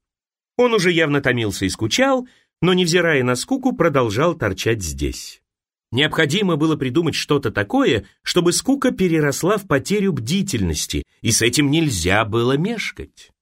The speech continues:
Миссис Квонсет отнюдь не отказалась от своего первоначального намерения — пробраться в самолёт, отлетавший в Нью-Йорк. Она внимательно прислушивалась ко всем объявлениям по радио, но пока не видела ни малейшей возможности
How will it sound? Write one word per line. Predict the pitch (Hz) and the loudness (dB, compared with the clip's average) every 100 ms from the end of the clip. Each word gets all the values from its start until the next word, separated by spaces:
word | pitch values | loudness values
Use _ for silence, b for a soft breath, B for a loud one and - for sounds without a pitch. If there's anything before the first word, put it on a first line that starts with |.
| _ _ _ _ _ _ _ _ _ | _ _ _ _ _ _ _ _ _
Миссис | 214 262 240 214 | 0 2 0 -2
Квонсет | - 165 185 185 202 - _ _ _ - | 0 0 0 -2 -8 -12 _ _ _ -2
отнюдь | 196 196 190 220 - | -2 0 0 -2 -2
не | 226 | -2
отказалась | 226 233 220 147 160 165 165 | 0 0 2 2 2 0 0
от | 151 | -4
своего | - 117 113 151 | 0 0 2 0
первоначального | 151 151 135 131 123 127 139 135 127 | 2 0 2 0 0 0 0 -2 0
намерения — | 104 90 92 95 95 196 B B | 0 2 2 2 0 -2 B B
пробраться | 143 131 143 107 - 107 | 0 2 0 0 -2 -2
в | |
самолёт, | - 104 120 226 | 0 2 4 2
отлетавший | 92 - 98 139 - 123 | 0 -2 -2 -2 -2 -2
в | |
Нью-Йорк. | 107 90 71 76 - _ _ _ _ _ - | 0 0 -2 -8 -16 _ _ _ _ _ -2
Она | 120 135 131 | 2 2 2
внимательно | 143 165 190 190 165 147 135 | 2 2 0 0 0 0 0
прислушивалась | 139 139 151 160 127 117 104 | -2 -2 -2 -2 0 -2 0
ко | 120 | -2
всем | - 165 131 | 0 0 0
объявлениям | 104 110 135 156 123 98 | 0 0 0 0 0 0
по | 101 | 0
радио, | 123 233 202 101 78 76 _ _ _ | 0 0 -2 -2 -2 -4 _ _ _
но | 123 170 | 0 2
пока | 202 202 247 | 2 2 0
не | 220 | 0
видела | 208 233 226 214 | -2 0 0 0
ни | 202 254 | 0 0
малейшей | 247 214 202 156 - 123 | 0 0 -2 -2 -2 -2
возможности | 113 95 175 185 98 90 - 92 | -2 -2 -2 0 -2 -4 -2 -4